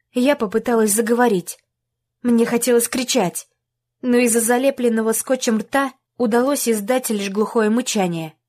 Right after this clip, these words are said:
Мне хотелось спросить, чего он надеется добиться, похитив меня из дома. Узнать,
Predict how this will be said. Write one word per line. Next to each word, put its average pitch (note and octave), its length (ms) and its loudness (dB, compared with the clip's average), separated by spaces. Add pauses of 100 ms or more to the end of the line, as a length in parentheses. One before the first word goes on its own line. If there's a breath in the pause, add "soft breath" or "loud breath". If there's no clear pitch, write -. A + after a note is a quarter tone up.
(240)
Мне C4+ 220 4
хотелось C4 480 0
спросить, B3+ 600 -2
чего D4 380 2
он A3+ 140 2
надеется A3+ 520 -2
добиться, A3+ 640 -2 (180)
похитив A#3+ 520 -2
меня A3+ 240 0
из B3+ 160 0
дома. G#3 360 -2 (380)
Узнать, B3 640 0